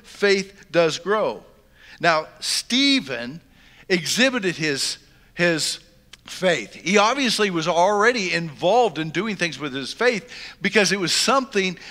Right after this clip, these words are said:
that they were able to notice. They were supposed to look for, uh, someone who is full of, of, of wisdom in the Spirit. And then when he was identified, well, here's a,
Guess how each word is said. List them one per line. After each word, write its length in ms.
that 240
they 120
were 180
able 300
to 160
notice. 680
They 140
were 120
supposed 260
to 80
look 220
for, 280
uh, 200
someone 300
who 180
is 140
full 340
of, 160
of, 240
of 280
wisdom 420
in 60
the 100
Spirit. 560
And 160
then 280
when 140
he 80
was 160
identified, 560
well, 160
here's 320
a, 40